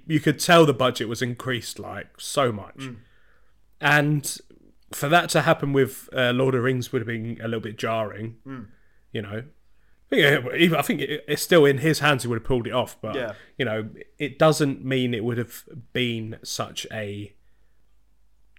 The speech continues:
Speaker 1: uh, such a great flow between the films.
Speaker 2: It was
Speaker 1: Just
Speaker 2: such a, like, three years of just like, "Oh, there's a fucking awesome film coming out in
Speaker 1: Mm.
Speaker 2: December." It was great.
Speaker 1: Yeah. Oh,
Speaker 2: Uh,
Speaker 1: yeah, I know, right?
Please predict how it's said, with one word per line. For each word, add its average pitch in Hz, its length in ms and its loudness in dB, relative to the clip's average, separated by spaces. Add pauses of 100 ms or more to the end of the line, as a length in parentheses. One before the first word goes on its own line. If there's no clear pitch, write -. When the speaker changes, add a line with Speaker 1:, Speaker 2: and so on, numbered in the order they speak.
(260)
Speaker 1:
uh, 104 440 -12 (260)
such - 280 -2
a 139 40 0
great 123 280 0
flow 113 360 -6
between 107 440 -8
the 110 60 -10
films. 104 440 -10
Speaker 2:
It 151 60 -4
was 147 80 -4
Speaker 1:
Just - 100 0
Speaker 2:
such 165 240 -2
a, 139 200 -8 (100)
like, 127 400 -8 (560)
three 185 340 -2
years 160 300 -2
of 113 60 -14
just 104 160 -12
like, 113 260 -8
"Oh, 127 160 -6
there's 107 140 -10
a 104 40 -16
fucking 104 420 -16
awesome 107 340 -14
film 113 240 -12
coming 117 220 -14
out 117 180 -12
in 135 60 -6
Speaker 1:
Mm. 123 40 -4
Speaker 2:
December." 127 340 -8 (240)
It 127 60 -16
was 113 100 -14
great. 120 220 -6 (300)
Speaker 1:
Yeah. 135 240 2 (180)
Oh, 170 100 2
Speaker 2:
Uh, - 20 4
Speaker 1:
yeah, 160 260 4
I 151 100 4
know, 175 200 4
right? 127 320 -2